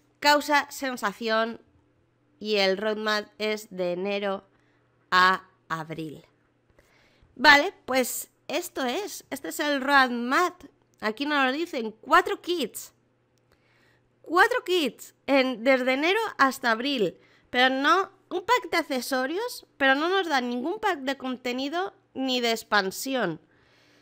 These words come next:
<sighs> Es que cuatro kits, son cuat-, gente, es que son cuatro kits. Podían haber puesto dos packs de accesorios y tres kits con, por lo menos.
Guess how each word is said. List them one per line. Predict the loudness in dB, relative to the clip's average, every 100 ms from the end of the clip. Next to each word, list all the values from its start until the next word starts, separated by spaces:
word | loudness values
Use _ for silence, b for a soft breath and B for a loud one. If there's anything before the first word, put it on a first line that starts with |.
| b b b b _ _ _
<sighs> | -12 -12 -12 -14 -18 -20 -18
Es | -14 -12
que | -12
cuatro | -4 -4 -2 -6
kits, | -8 -10 -10 -10
son | -12
cuat-, | -8 -8 -8 -18
gente, | -8 -6 -6
es |
que | -6 -8
son | -8
cuatro | -8 -6 -8
kits. | -6 -6 -6 -8 -20 b b b b b
Podían | 0 4 4 6 4
haber | 2 -2 -4
puesto | -4 -4 -4 -6 -4 0 0 2 0 -2 -4 -4 -4 -8 -16
dos | -20 -16 -10 -2 -2
packs | 0 0 0
de | 0
accesorios | 0 -2 -10 -6 -6 -6 -6 -6 -8 -10
y | -10
tres | -8 -10 -10 -14
kits | -14 -14 _ _
con, | -14 -12 -10 -12 -14 -10
por | -6
lo | -4
menos. | -4 -6 -8 -10 -16